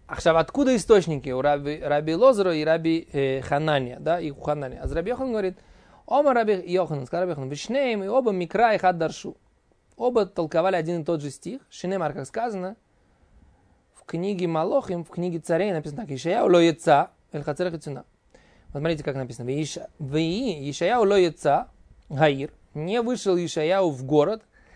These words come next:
Хацера Тихуна, средний двор, у два Рашем Гая и Лав Лимон. Было к нему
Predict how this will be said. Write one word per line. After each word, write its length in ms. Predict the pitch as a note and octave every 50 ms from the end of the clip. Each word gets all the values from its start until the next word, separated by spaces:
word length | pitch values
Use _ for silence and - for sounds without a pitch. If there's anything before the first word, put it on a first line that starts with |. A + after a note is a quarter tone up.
| - _ _ _
Хацера 500 | - - - C4 B3+ - A#3+ C4 C4 B3
Тихуна, 460 | - A#3 G3+ - F#3+ F3 E3 C3+ B2+
средний 580 | - - - F3 F#3+ A3+ A#3 G#3+ F3 F#3+ G3 F3+
двор, 440 | D3 C#3 C#3+ D3+ D3+ B2+ A#2+ - - _ _ _
у 140 | - D3+ C#3
два 260 | C3 C#3+ F3+ A3 B3+
Рашем 340 | A#3 F#3 D3+ - G#3+ A#3 G#3
Гая 320 | E3+ D#3 D#3 F3 F3+ F3
и 20 | D#3+
Лав 140 | D#3+ D#3 D3+
Лимон. 260 | D3 C3+ B2 A#2+ - _ _ - - - _ -
Было 260 | D#3 F#3+ C4 C#4 B3
к 60 | E3+
нему 540 | F3+ F3+ F3 F3 F#3 G#3 A#3 A#3+ A3+ A3 -